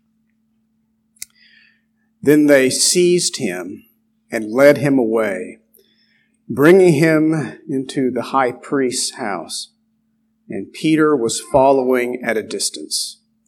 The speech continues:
And when they had kindled a fire in the middle of the courtyard and sat down together, Peter sat down among them. Then a servant girl,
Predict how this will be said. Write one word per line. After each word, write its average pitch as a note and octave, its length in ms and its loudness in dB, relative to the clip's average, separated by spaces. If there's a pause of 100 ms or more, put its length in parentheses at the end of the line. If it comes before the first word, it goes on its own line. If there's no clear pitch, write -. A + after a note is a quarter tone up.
(640)
And G#2+ 140 -6
when D#3+ 160 4
they F3+ 120 8
had D#3 160 2
kindled F3 360 4
a E3 40 4
fire A2 520 0
in G#2+ 100 -10
the G2+ 60 -10
middle A#2 280 -2
of A#2+ 100 -2
the - 60 -6
courtyard G2 680 -6
and F#2+ 100 -12
sat A2+ 300 -4
down G#2+ 220 -12
together, G2 500 -12 (540)
Peter A2+ 260 0
sat G2 320 -6
down G2+ 220 -10
among G2 340 -12
them. - 300 -20 (1000)
Then C3+ 100 0
a D3+ 60 2
servant F#3 440 2
girl, B2 440 0